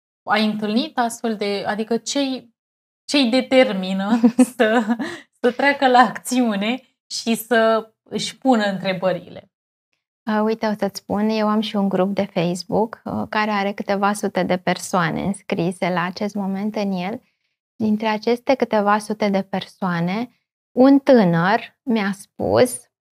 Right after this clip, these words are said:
Speaker 2: că el a intrat în grupul meu pentru că vrea să fie info-, informat înainte să se căsătorească, vrea să știe cum stau lucrurile din punct de vedere al actelor, dacă urmează să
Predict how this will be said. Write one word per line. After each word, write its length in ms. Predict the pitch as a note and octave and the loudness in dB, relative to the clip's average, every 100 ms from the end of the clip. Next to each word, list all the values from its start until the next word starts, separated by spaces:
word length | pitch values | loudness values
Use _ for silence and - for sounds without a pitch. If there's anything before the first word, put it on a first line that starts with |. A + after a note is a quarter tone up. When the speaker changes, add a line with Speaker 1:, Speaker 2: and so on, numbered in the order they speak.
| _ _ - | _ _ -4
Speaker 2:
că 520 | A#3 G#3+ G3+ G3 G3 - | 0 2 2 0 -2 0
el 320 | B3 C#4+ C4+ | 2 4 4
a 60 | |
intrat 420 | A#3 A3+ F#3 A#3 A3+ | 2 0 0 0 0
în 100 | G#3+ | 2
grupul 300 | G#3 G#3 G3+ | 0 0 -2
meu 140 | B3+ | 0
pentru 260 | C4+ B3+ - | 0 -2 -2
că 100 | A3+ | -2
vrea 180 | A#3+ | 0
să 140 | A#3+ G#3+ | -2 -4
fie 200 | - A3 | -4 -4
info-, 340 | G#3 G#3 F#3+ - | -2 -2 -4 0
informat 840 | G#3+ G#3 F#3 F#3 F3+ F#3 A3 C4 _ _ _ _ | 0 0 -2 -2 -4 -4 -4 -4 _ _ _ _
înainte 480 | B3+ B3 B3 B3+ A#3 | 0 2 4 2 0
să 140 | A#3 | -2
se 160 | G#3 G#3 | -4 -2
căsătorească, 720 | - F#3+ F#3+ B3+ D4 D4+ C#4+ | -4 -4 -2 0 2 2 0
vrea 240 | C4+ C#4 C4+ | 4 2 4
să 80 | A3+ | 0
știe 540 | - - C#4 C4 C4 _ _ _ - - | 0 2 4 4 0 _ _ _ -8 2
cum 180 | C#4+ | 4
stau 280 | C4 B3 A3 | 4 4 4
lucrurile 720 | G#3+ A#3 A#3 A3+ A3 G#3+ A3 _ - | 4 2 2 2 2 2 -2 _ -6
din 300 | G#3+ B3+ A#3+ | 2 6 6
punct 220 | A3 G#3+ | 4 2
de 80 | G3+ | 2
vedere 800 | G3 G3 G#3+ G3+ F#3+ F#3 F#3 - | 2 2 2 2 2 0 -2 -4
al 300 | - F#3+ F3+ | 2 4 6
actelor, 800 | A#3+ C4 - G#3 F#3+ G#3 C4+ C4 - | 4 2 0 2 4 4 4 2 0
dacă 680 | B3+ D#4 D#4 C#4+ C#4 - _ | 4 4 4 4 2 -2 _
urmează 520 | - C4+ C4 B3+ B3 | 2 4 4 -2 -2
să 120 | A3+ | -8